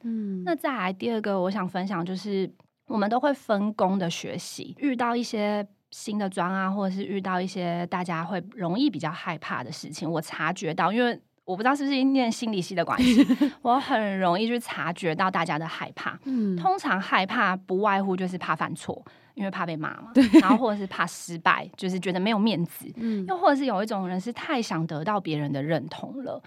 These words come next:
Speaker 2: 那我们就去发现他的害怕的原因之后，我就会带着他说：“其实我们不需要害怕。”那我们就分工，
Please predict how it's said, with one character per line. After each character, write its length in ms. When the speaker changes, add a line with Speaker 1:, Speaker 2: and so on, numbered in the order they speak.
Speaker 2:
那 100
我 80
们 140
就 140
去 100
发 240
现 160
他 160
的 140
害 180
怕 140
的 100
原 220
因 240
之 160
后， 160
我 60
就 100
会 100
带 180
着 140
他 180
说： 220
“其 160
实 80
我 60
们 100
不 80
需 120
要 80
害 220
怕。” 220
那 120
我 40
们 80
就 120
分 240
工， 240